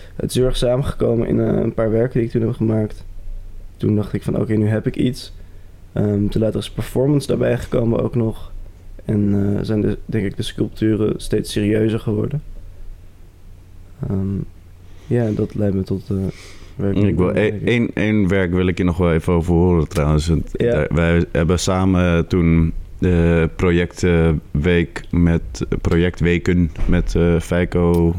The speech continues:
Speaker 1: Ja.
Speaker 2: eh, Bekkers gehad.
Speaker 1: Ja.
Speaker 2: Toen, eh, ben jij uit een vaas gesprongen.
Speaker 1: Ja.
Speaker 2: Kan je daar iets over vertellen?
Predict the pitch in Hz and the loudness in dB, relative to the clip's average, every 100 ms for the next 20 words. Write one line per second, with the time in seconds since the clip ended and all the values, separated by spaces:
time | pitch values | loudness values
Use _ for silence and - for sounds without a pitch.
0 | 85 117 113 - 87 85 82 82 - 92 | -2 -2 -2 0 0 2 2 -2 -4 -4
1 | - - - - - - 117 131 - 135 | -2 -4 -6 -12 -18 -4 -2 -2 -4 -2
2 | 131 - - - - - - - - - | -2 -2 -12 -18 -18 -18 -18 -18 -20 -20
3 | - - - - - - - 110 101 90 | -18 -18 -20 -20 -20 -18 -4 0 4 4
4 | 90 87 85 85 82 85 85 95 90 85 | 4 4 4 4 4 2 2 2 2 2
5 | 87 87 92 82 101 - - 113 113 147 | 0 -2 0 -2 -2 -4 -4 -2 0 0
6 | 175 120 113 - - - - - - - | 0 2 2 -2 -10 -14 -14 -12 -14 -12
7 | - - 92 92 95 98 110 95 87 104 | -12 -2 0 2 2 0 0 -2 0 2
8 | 117 | 0